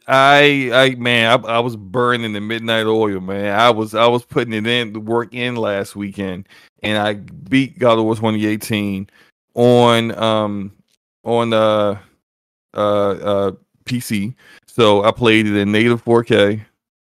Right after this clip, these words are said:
no dynamic resolution stuff, uh, max settings, didn't even need D L S S or anything like that, sixty frames per second. Great. Now, I'm so glad I did that because everything is so fresh in my mind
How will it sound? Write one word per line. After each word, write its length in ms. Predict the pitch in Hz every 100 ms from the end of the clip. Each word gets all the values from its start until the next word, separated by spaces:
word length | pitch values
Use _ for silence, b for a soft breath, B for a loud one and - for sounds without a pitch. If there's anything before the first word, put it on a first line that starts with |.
| _
no 180 | 92 104
dynamic 560 | 107 113 117 117 113 104
resolution 600 | 113 110 107 107 101 95
stuff, 500 | - - 104 98 - b _ _ _ _
uh, 240 | - 110 92
max 400 | 104 113 113 -
settings, 720 | - 117 110 110 104 104 - _ _
didn't 240 | 104 117 120
even 280 | 117 110 113
need 220 | 117 101
D 180 | 113 107
L 220 | 107 107
S 160 | 107
S 260 | 110 104 -
or 140 | 104
anything 340 | 101 98 104 101
like 280 | 98 104 -
that, 260 | 101 92
sixty 300 | - 113 113
frames 280 | 104 101 104
per 140 | 92
second. 400 | 95 76 87 - _ _ 80
Great. 340 | 82 82 - B B
Now, 400 | - 120 117 107 b b _ _
I'm 160 | - 123
so 300 | 120 143 143
glad 340 | 127 131 135
I 120 | 113 107
did 300 | 107 127 120
that 260 | 139 127
because 240 | - 120 -
everything 400 | 131 131 123 113
is 100 | -
so 160 | 104
fresh 380 | - 127 120 -
in 100 | 113
my 160 | 104 101
mind 800 | 110 165 180 151 117 110 107